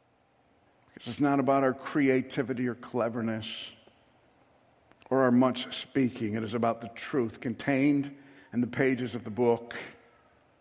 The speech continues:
and the reality that faith comes by hearing and hearing by the word. Until we stand with you in glory,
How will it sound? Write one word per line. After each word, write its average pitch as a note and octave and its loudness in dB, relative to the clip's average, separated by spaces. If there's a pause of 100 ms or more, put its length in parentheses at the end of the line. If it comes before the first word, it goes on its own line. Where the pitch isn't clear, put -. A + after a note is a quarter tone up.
(720)
and A2+ -6
the A#2+ 0
reality B2 6
that A2+ -2
faith A#2+ -2
comes A#2 -4
by G#2+ 0
hearing A2 -2
and G#2 -4
hearing G2+ -4 (1120)
by G2+ 0
the F#2 -2
word. E2 -4 (1400)
Until C3+ 0
we A#2+ 2
stand B2+ 2
with A#2 2
you A#2 0
in G#2+ -4
glory, G2+ 0